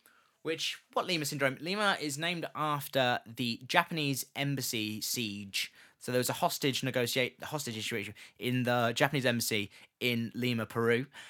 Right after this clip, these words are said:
And what it actually is, is it's the reverse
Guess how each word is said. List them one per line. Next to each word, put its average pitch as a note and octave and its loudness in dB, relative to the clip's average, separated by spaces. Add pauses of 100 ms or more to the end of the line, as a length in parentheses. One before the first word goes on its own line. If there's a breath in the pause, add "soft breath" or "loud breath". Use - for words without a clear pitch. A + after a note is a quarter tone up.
(280 soft breath)
And C3+ 0
what F3+ 2
it A#3 2
actually D3+ 0
is, D3 -2
is G#2+ -4 (100)
it's C#3+ -6
the F3 -6
reverse - 2